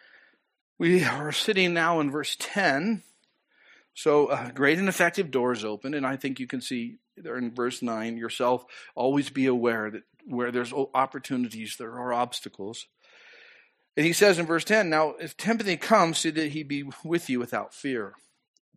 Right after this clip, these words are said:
Basically, what we see in ten and eleven,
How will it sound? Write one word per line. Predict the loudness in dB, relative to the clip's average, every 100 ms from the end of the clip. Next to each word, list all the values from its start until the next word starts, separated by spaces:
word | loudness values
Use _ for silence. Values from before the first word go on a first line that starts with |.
| _ _ _ _ _ _ _ -16 2
Basically, | 4 4 2 2 4
what | 4
we | 2
see | 0 2 2
in | 2
ten | 0 0
and | 0
eleven, | -2 2 4 4 2 -2